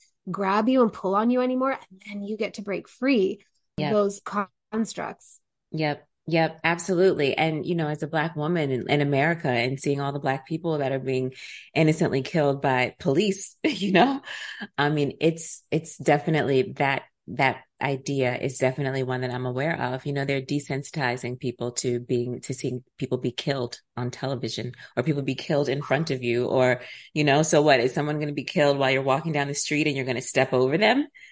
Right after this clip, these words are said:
Speaker 2: <laughs> Right? Like, is that where we're going, or where some people are trying to lead us to? So yes,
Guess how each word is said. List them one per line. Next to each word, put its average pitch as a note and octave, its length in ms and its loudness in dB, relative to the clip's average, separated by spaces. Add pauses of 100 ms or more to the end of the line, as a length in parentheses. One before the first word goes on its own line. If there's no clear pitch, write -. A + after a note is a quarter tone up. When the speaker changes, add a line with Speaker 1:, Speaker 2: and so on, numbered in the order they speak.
(100)
Speaker 2:
<laughs> F4+ 120 2
Right? F3 400 6
Like, D#3 360 4 (240)
is C#3+ 120 -2
that D#3 200 2
where F#3 100 2
we're F#3+ 120 4
going, F#3 380 2
or D#3 160 -2
where D#3+ 180 -4
some F3 240 -4
people F3 300 -4
are F3+ 80 2
trying F#3+ 300 0
to G#3+ 100 2
lead A3 200 2
us A3+ 180 0
to? B3 200 -2
So D3 320 0 (280)
yes, - 280 0